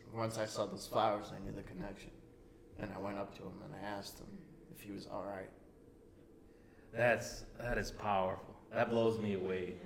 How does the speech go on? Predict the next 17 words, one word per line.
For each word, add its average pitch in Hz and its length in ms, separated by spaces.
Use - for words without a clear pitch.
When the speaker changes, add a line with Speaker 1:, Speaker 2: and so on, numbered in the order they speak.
Speaker 2:
Because 110 720
I 107 60
feel 143 200
like 123 200
sometimes 117 720
we 107 120
don't 104 440
act 113 340
out 117 520
with 104 160
what 107 200
God 104 220
is 101 100
telling 107 280
us 101 100
to 104 100
do. 107 280